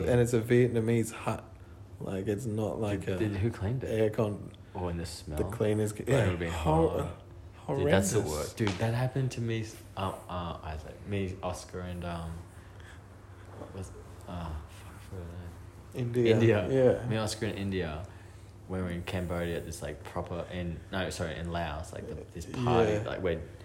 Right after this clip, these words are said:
Speaker 2: they were tubing down the creek.
Speaker 1: Mm.
Speaker 2: This chick vomited the same thing up top, vomited all over the floor. We weren't in the room, we were in the outside, the
Speaker 1: Yeah.
Speaker 2: outdoor area.
Speaker 1: Yeah.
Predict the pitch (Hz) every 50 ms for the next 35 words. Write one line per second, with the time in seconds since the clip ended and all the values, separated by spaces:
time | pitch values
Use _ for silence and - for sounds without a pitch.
0 | - - - 90 87 85 82 - - 92 85 87 90 82 82 85 85 - - 92
1 | 82 80 82 - - - 131 120 113 107 98 98 98 104 110 - - 98 95 -
2 | - - 98 90 85 82 90 87 87 87 87 85 78 - - - 90 87 90 82
3 | - 87 85 - - 87 80 - - - 90 87 78 78 78 90 87 87 87 87
4 | - - - 76 90 90 90 90 - - 87 87 87 285 294 - - 302 - 269
5 | 104 107 104 107 104 101 98 95 90 87 92 92 90 90 90 90 90 90 82 -
6 | - 85 78 - - - 85 - 131 139 147 147 139 120 104 107 107 90 - -
7 | 92 85 - 80 87 87 98 113 127 131 131 135 131 127 113 110